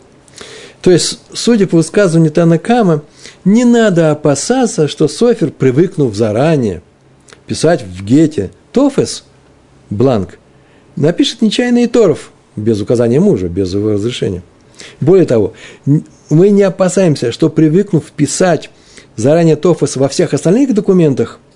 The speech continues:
он напишет тофес и в Гете. Почему? Потому что нельзя писать тофес и в Гете. А почему нельзя писать тофес в Гете?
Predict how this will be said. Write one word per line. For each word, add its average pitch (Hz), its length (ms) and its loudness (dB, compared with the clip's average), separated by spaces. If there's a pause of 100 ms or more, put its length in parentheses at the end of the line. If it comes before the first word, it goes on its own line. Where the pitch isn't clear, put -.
(400)
он 208 180 4
напишет 190 380 -2
тофес 190 340 0
и 185 40 2
в 147 80 -2
Гете. 143 380 0 (760)
Почему? 120 440 0
Потому 175 180 -4
что - 100 -2
нельзя 190 180 0
писать - 200 -2
тофес 117 380 -6
и 120 40 -4
в 113 60 -6
Гете. 107 280 -4 (460)
А 123 80 -4
почему 147 160 0
нельзя 131 140 2
писать - 220 -4
тофес - 340 -6
в 127 60 -8
Гете? 139 280 0